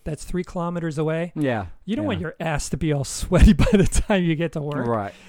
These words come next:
Speaker 1: So
Speaker 2: Yeah.
Speaker 1: it's like, I think it's a really good idea.
Speaker 2: Hmm.
Speaker 1: Uh,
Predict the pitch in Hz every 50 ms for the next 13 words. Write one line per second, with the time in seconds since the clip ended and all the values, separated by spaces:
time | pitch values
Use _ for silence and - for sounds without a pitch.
0 | - - _ - - 190 180 175 165 165 - - 190 170 165 170 - 196 185 170
1 | 202 208 202 - - 170 147 156 156 156 151 131 147 139 147 131 123 117 156 135
2 | 135 135 156 - - _ - - - - - - - - 120 113 107 - - 143
3 | 143 135